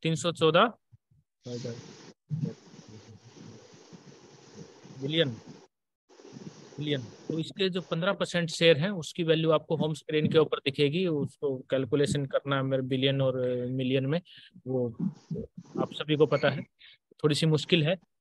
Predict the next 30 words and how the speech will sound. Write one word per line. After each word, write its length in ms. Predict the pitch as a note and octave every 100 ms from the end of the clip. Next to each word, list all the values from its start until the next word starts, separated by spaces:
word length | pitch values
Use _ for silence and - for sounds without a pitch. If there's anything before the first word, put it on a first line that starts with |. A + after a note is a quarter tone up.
| -
अ, 20 |
वेबसाइट 580 | C3+ C3 C#3+ D#3 E3+ D#3+
के 100 | D#3+
ऊपर 200 | D3 D3+
आप, 180 | C#3+ -
ऊपर 300 | D#3+ C3+ D#3
जाकर 320 | C#3 C#3+ C#3+ D3
आप 100 | B2+
देख 240 | C#3+ C#3
लीजिए 220 | C#3 D#3+
कितने 300 | D#3+ C#3 D#3
पेंडिंग 420 | D3 C#3+ C#3+ E3
हैं। 200 | D3 F#3
तो 100 | E3
पन्द्रह 380 | D#3 D#3+ D#3+ G3
परसेंट 480 | F3+ E3 - E3 E3
शेयर 320 | - D#3 D#3
जब 260 | D3 D#3 D3+
इसके 400 | D#3+ - D#3 D3+
बिक 200 | D3 C#3
जाएंगे 260 | C#3+ C#3 D3+
तो 340 | D#3 D3 D3
इसके 340 | D#3 - - D#3
शेयर 360 | - D3+ D3+
आप 280 | - C#3+ C3+
लोग 260 | D3 D#3 D3
नहीं 280 | C#3 D#3+ D#3
खरीद 320 | D3 D3 C#3+
सकते 380 | - B2+ - B2+
हैं। 240 | C#3+